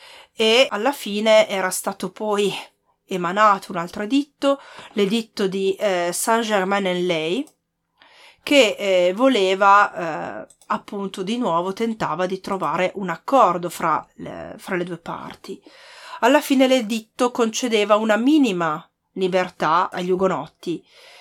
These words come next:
riconoscendogli la libertà di culto pubblico soltanto nei sobborghi, nelle periferie o in aperta campagna, però con un numero minimo, massimo, scusate, di, eh, partecipanti,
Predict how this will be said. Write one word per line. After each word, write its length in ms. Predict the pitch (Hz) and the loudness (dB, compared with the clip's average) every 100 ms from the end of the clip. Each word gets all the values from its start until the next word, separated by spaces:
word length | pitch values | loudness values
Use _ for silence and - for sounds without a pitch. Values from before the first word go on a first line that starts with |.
| - - _ _ _ | -20 -20 _ _ _
riconoscendogli 880 | 233 254 302 302 - 202 180 175 185 | -2 2 4 4 4 2 2 -2 -4
la 80 | 208 | -2
libertà 400 | 247 262 269 240 | 0 0 0 -2
di 160 | 208 | -4
culto 680 | - 294 294 311 - 330 330 320 | -4 0 2 0 2 4 4 2
pubblico 720 | 233 208 175 202 208 262 269 | -6 -6 -4 -4 -2 -2 -2
soltanto 920 | - 294 294 - 170 160 175 - 185 - | -2 -2 -2 0 0 0 -6 -6 -6 -2
nei 240 | 233 311 | 2 2
sobborghi, 880 | 320 247 190 226 262 311 277 320 - | 0 -6 0 4 4 4 2 -2 -2
nelle 360 | 208 254 349 302 | -2 2 4 4
periferie 680 | 208 190 - 190 247 311 | 0 -2 -2 0 2 2
o 100 | 262 | 2
in 60 | 247 | -2
aperta 360 | 202 185 - 175 | -2 -4 -6 -8
campagna, 720 | 160 165 - 113 151 175 - _ _ _ _ _ _ _ _ _ | -10 -12 -14 -14 -14 -16 -16 _ _ _ _ _ _ _ _ _
però 340 | - 269 240 294 | 0 4 6 4
con 180 | - 214 | 0 -4
un 160 | 208 | -4
numero 360 | 220 254 214 190 | -2 0 2 0
minimo, 600 | 208 233 185 170 165 160 | -2 -2 -4 -6 -6 -4
massimo, 460 | 196 190 - 190 165 | -2 0 0 -2 -6
scusate, 580 | - 214 190 180 180 180 | -8 -4 0 0 -2 -6
di, 220 | 175 180 | -8 -8
eh, 580 | - 175 165 165 165 175 | -6 -6 -6 -8 -10 -6
partecipanti, 1040 | 196 185 190 - 185 135 143 160 - 185 | -4 -2 -4 -6 -8 -10 -14 -16 -14 -14